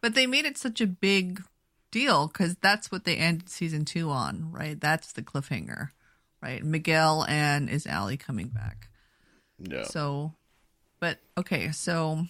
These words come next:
Speaker 1: YouTube has really, not YouTube, but, um, Cobra Kai has released these little teasers.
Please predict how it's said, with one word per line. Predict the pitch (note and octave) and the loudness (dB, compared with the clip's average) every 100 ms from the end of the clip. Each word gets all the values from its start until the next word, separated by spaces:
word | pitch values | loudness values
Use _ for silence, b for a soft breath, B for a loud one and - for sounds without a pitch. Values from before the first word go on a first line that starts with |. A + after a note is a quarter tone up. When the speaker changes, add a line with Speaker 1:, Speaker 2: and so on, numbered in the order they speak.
| b b _ _ - | b b _ _ -2
Speaker 1:
YouTube | F3+ F#3 G#3 F#3+ | -2 0 0 4
has | E3 F#3 F#3+ | 4 4 0
really, | G#3+ F#3+ - | -2 -2 -2
not | D#3+ D3 | -4 -4
YouTube, | C3 C3+ C3+ B2 | -4 -6 -8 -8
but, | C#3 C#3 | -8 -2
um, | D3 C#3+ C3+ D3 | 0 0 -2 -6
Cobra | - D#3+ E3 | -4 -4 -4
Kai | - D3 C#3+ | -2 0 2
has | D3+ D3+ D3+ - | 4 4 2 -4
released | D#3+ C#3+ D3 - | -4 -2 -4 -4
these | D3 D#3 | -6 -4
little | C#3 C#3+ | -4 -4
teasers. | - G3 G3 C3+ B2+ D#3 F3+ - | -2 2 2 2 0 -2 -4 -6